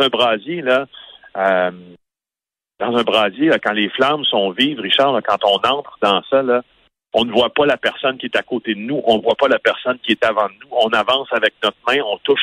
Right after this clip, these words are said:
les cadres de porte pour, pour essayer de se faire un chemin dans un endroit où tout, tout, tout, tout le monde veut sortir. C'est vraiment une profession qui prend beaucoup de bravoure. Puis moi, tu sais, j'ai eu, je pense aux familles de ces gens-là aussi, aux familles du défunt, aux familles de ceux qui restent aussi.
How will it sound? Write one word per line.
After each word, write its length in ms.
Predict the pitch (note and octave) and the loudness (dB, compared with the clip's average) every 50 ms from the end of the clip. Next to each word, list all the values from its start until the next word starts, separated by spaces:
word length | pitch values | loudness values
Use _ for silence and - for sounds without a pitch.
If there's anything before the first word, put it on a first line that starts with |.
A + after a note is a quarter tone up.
| - | -2
les 100 | - G#2+ | -4 -6
cadres 220 | - - A#2 A2+ - - | -4 -2 -4 -4 -2 -2
de 60 | - - | -4 -2
porte 240 | - - C3 - _ - | 0 0 -2 -2 _ -10
pour, 100 | - G#2+ G#2+ G#2+ G#2+ - | -6 -4 -4 -4 -4 -6
pour 180 | - - A2 F2 | -6 -6 -2 -2
essayer 280 | F#2 - - A#2 A#2 B2+ | -2 -2 0 0 0 2
de 100 | - A#2 | 2 2
se 80 | - - - | 0 2 0
faire 160 | B2 A#2 A2 | 0 0 0
un 120 | A2 G#2 G2 | 0 0 0
chemin 300 | - - - A#2+ B2+ C#3 - - - - - - - - - | 0 0 0 0 -2 -2 -2 -6 -16 -16 -16 -16 -16 -8 -2
dans 160 | A2 A2+ A2+ G#2+ | 0 0 2 0
un 100 | A2+ G#2 | 0 0
endroit 420 | G#2 G#2 G2+ G2 F#2+ G2 A2+ B2+ B2+ | 0 0 0 2 2 2 4 4 2
où 60 | A#2 _ _ _ - | 2 _ _ _ -20
tout, 100 | A#2 A2 - - | -20 -18 -18 -20
tout, 80 | - B2+ - | -20 -20 -18
tout, 120 | - - - _ - | -18 -18 -16 _ -8
tout 140 | - - F3 | -4 -2 0
le 80 | C#3+ | 0
monde 420 | C3 C3+ C3+ C3+ C3+ C3 A#2 G#2 F2+ | 2 2 2 2 2 0 -2 -6 -4
veut 140 | F#2 G#2 G#2 | -4 -2 0
sortir. 520 | - A2 - - - - C3 C3+ C#3+ B2+ - - - - - - - - - - | 0 -2 -2 -2 -2 0 0 0 0 -2 -4 -10 -12 -10 -12 -12 -14 -14 -8 0
C'est 100 | - C#3 | 0 0
vraiment 340 | B2+ B2+ C3+ D3 C#3+ D3+ E3 E3+ | 2 2 0 0 0 0 0 -2
une 60 | D3 | -2
profession 560 | B2+ G#2 A2+ A2 A#2 G#2+ - - C3+ B2+ C3+ | -2 -2 -2 0 -2 -4 -2 0 -2 -2 -2
qui 120 | - - - | -2 -8 -8
prend 240 | - G#2 G#2+ A2 G#2+ | -2 0 2 2 2
beaucoup 280 | G#2 A2 - - - - | 0 -2 -2 0 0 0
de 80 | - | 2
bravoure. 520 | - A#2 G#2 A2 G2+ F#2+ A2 A2+ A2 G#2 - | 2 0 0 0 2 2 2 4 4 2 0
Puis 120 | - A2+ A#2 | 0 -2 2
moi, 220 | C3+ E3 F3+ E3+ - _ _ _ _ - - - | 2 4 4 2 0 _ _ _ _ -18 -6 0
tu 60 | C#3+ | 2
sais, 80 | D3 D3 - - | 4 4 4 4
j'ai 140 | B2 A#2 A2+ | 4 4 4
eu, 260 | A#2 B2+ D3 D3+ D3 - - - - - | 4 4 2 0 -2 -8 -12 -14 -14 -10
je 80 | - - | -8 -2
pense 240 | - C3+ C#3 C#3 - | -2 0 0 2 2
aux 100 | C3 - | 2 2
familles 400 | - B2+ A2 G#2 A2+ C3 C#3+ C#3 | 2 0 2 2 2 2 2 2
de 120 | B2+ A2 - - | 0 0 0 2
ces 120 | - A2+ G#2+ | 0 0 2
gens-là 320 | A2+ G#2+ G2+ G#2 A2 B2+ | 2 2 2 4 4 2
aussi, 340 | C3 A#2+ G2+ - - - - - | 2 2 0 -2 -2 -4 -6 -4
aux 160 | - A2 G#2+ | -2 -2 0
familles 400 | - - A2 G2+ A2+ B2+ C3 A#2+ | 0 0 0 2 2 0 0 0
du 100 | - - - - | -2 -4 0 0
défunt, 320 | G#2+ F#2+ - - C3 D#3 - _ - - - - - _ - - | 0 0 2 0 -2 -2 -2 _ -20 -20 -20 -20 -20 _ 0 0
aux 100 | B2 - | 0 2
familles 320 | - C3+ A#2+ C#3+ F3 F#3 | 2 0 -2 -2 -4 0
de 120 | D#3+ C3+ | 2 2
ceux 160 | - - - D3 | 2 2 0 -2
qui 180 | - - B2 | 0 0 0
restent 380 | G#2 B2+ C#3+ C#3 B2+ - - - | 2 2 0 0 0 -4 -8 -4
aussi. 260 | - - - - F#2+ | -4 -4 -4 -4 -8